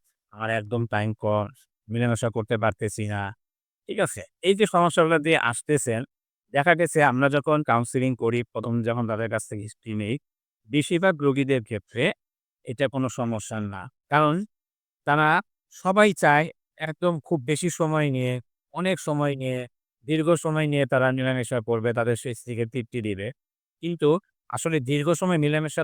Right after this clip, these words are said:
করা মানে কিন্তু তৃপ্তিকর সহবাস না। এই তৃপ্তিকর সহবাস এক জিনিস, আর দীর্ঘ সময়টা হচ্ছে কিন্তু অন্য জিনিস। কারণ অনেক সময় দেখা যায় যদি একটু বেশি টাইম নিয়ে যদি আমরা মেলামেশা করতে যাই, তাহলে সঙ্গীর জন্য সেটা সহনীয় হবে কিনা, তার জন্য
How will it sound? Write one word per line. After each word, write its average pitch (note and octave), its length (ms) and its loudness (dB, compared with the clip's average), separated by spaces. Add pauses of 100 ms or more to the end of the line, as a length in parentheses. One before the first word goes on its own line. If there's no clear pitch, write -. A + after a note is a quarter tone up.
করা C#3 280 2
মানে C#3 300 -4
কিন্তু D3+ 300 -8
তৃপ্তিকর C#3 580 -6
সহবাস A2+ 400 -2 (100)
না। F#2 140 -8 (1000)
এই E3 140 4
তৃপ্তিকর F3 460 0
সহবাস D3 520 4
এক D3 180 4
জিনিস, C3 340 -2 (140)
আর A#2 100 -4
দীর্ঘ A#2+ 280 -2
সময়টা C3 460 0
হচ্ছে A#2+ 240 -4
কিন্তু G3+ 200 -4
অন্য B2 260 -2
জিনিস। F#2 280 -14 (380)
কারণ C#3+ 120 -6
অনেক D#3 160 0
সময় E3+ 200 -2
দেখা D3 260 4
যায় C3+ 160 6
যদি C3+ 200 -2
একটু C#3+ 200 -4
বেশি B2 340 0
টাইম D#3 260 0
নিয়ে D3+ 220 0
যদি C#3 280 2
আমরা C3 240 2
মেলামেশা B2+ 440 -2
করতে A#2 320 -4
যাই, G#2+ 240 0 (400)
তাহলে C#3 300 4 (460)
সঙ্গীর D#3+ 400 -2
জন্য E3 340 0
সেটা D3 280 -2
সহনীয় C#3 440 0
হবে A#2 280 0
কিনা, B2+ 240 -2
তার A#2+ 180 0
জন্য C#3+ 160 -4